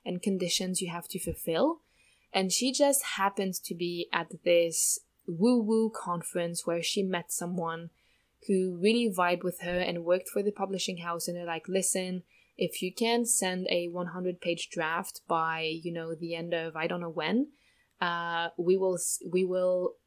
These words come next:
like, put you through the, the entire publishing process as if you were one of the last candidates that we would, um, consider for a book." So she manifested this massive, massive opportunity once we cleared the guilt. And she looked and still looks like a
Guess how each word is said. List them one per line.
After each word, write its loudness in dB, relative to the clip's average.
like, -2
put 2
you 2
through 2
the, 2
the -4
entire -2
publishing -4
process -2
as 0
if 0
you 0
were 4
one -4
of -8
the 2
last -2
candidates -2
that -4
we -4
would, -4
um, -10
consider 0
for -4
a -4
book." -2
So 2
she 2
manifested 4
this 2
massive, -2
massive 0
opportunity -4
once -6
we -2
cleared -4
the -4
guilt. -6
And 2
she 2
looked 0
and -2
still 4
looks 0
like 0
a -6